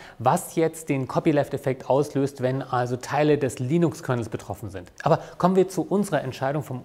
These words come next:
O L G Karlsruhe. Klingt immer so dramatisch, wenn man aus Karlsruhe eine Entscheidung hat, aber es war nicht das Bundesverfassungsgericht, sondern das ganz normale Oberlandesgericht, was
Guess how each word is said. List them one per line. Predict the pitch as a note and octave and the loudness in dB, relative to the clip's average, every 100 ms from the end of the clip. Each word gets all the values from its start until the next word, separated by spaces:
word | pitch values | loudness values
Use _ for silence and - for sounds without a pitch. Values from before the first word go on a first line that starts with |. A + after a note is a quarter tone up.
| - | 2
O | D3+ | 4
L | C#3+ | 4
G | B2 | 0
Karlsruhe. | - - D3+ F3 - E3+ - - - | -4 0 2 2 2 2 2 -8 -8
Klingt | - C#3 | -4 -4
immer | B2 | -4
so | A2+ | -6
dramatisch, | A2+ A2 A#2 C3+ C3 | -6 -2 -2 -2 -2
wenn | C3+ | -2
man | C3+ | 0
aus | A#2+ - | 0 0
Karlsruhe | - C#3 - B2+ | -2 -2 0 0
eine | A#2 | 0
Entscheidung | B2+ D#3 D#3+ | 2 2 2
hat, | C#3+ | -2
aber | C3 | -4
es | B2 | -4
war | C3 C3 - - | -4 -4 -6 -6
nicht | C#3 D3 - | 0 0 -2
das | - | -2
Bundesverfassungsgericht, | D#3+ D3 - A#2+ C#3+ - D3+ - C3+ B2+ - | 0 0 -2 -2 0 -2 -6 -4 -2 -2 0
sondern | C3 C#3+ C3+ - - | 2 2 -2 -6 -20
das | - | -6
ganz | A#2 A#2+ | -4 -4
normale | C3 G#2+ G#2 G#2 A2 C#3 G#2 G#2+ G#2 - | -4 -2 0 0 -4 -6 -10 -8 -10 -6
Oberlandesgericht, | C#3 B2 G#2+ A2+ D#3+ - D3 C3+ | 0 2 2 0 0 -2 -4 -2
was | C3 B2 - | -2 -4 -10